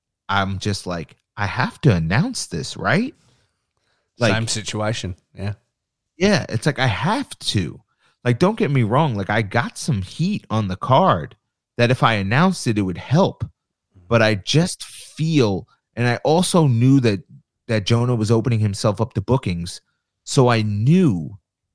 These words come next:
Speaker 1: that he was gonna get announced a lot of places,
Speaker 2: Yeah.
Speaker 1: you know?
Speaker 2: Mm-hmm.
Speaker 1: So I knew I had to announce him. And then I know that I needed to wait for that initial wave of announcements, 'cause there was a lot.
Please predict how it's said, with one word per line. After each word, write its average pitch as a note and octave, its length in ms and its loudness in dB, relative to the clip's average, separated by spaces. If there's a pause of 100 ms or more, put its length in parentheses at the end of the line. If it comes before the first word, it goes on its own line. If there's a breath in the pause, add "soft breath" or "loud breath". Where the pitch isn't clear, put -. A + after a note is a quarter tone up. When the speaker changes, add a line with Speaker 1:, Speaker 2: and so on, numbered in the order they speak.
(1080)
Speaker 1:
that G2+ 260 2
he C3+ 200 2
was C3 140 4
gonna A2 220 0
get G2+ 160 -2
announced G2 460 -2
a G2 60 0
lot F2+ 280 -2
of - 80 -10
places, - 720 -10
Speaker 2:
Yeah. F2+ 240 -12
Speaker 1:
you G#2 100 -2
know? G2 300 -2 (200)
Speaker 2:
Mm-hmm. F2 180 -20 (420)
Speaker 1:
So - 160 -4
I G2+ 60 0
knew B2+ 200 2
I D3 80 4
had A#2+ 280 2
to B2+ 140 -2
announce G#2 500 -4
him. G3 280 -2 (640)
And A#2 160 0
then A#2 120 0
I G#2 180 -2
know B2+ 440 2
that A#2 260 0 (140)
I A2 120 -4
needed A2 340 -6
to A2 120 -2
wait B2 320 -2
for C#3 140 -2
that A2+ 180 0
initial G#2 460 -2
wave A2 280 0
of G2 160 -2
announcements, A#2+ 840 -4 (300)
'cause A2+ 140 2
there C#3+ 120 4
was F3+ 140 0
a F#3+ 60 2
lot. D3+ 360 2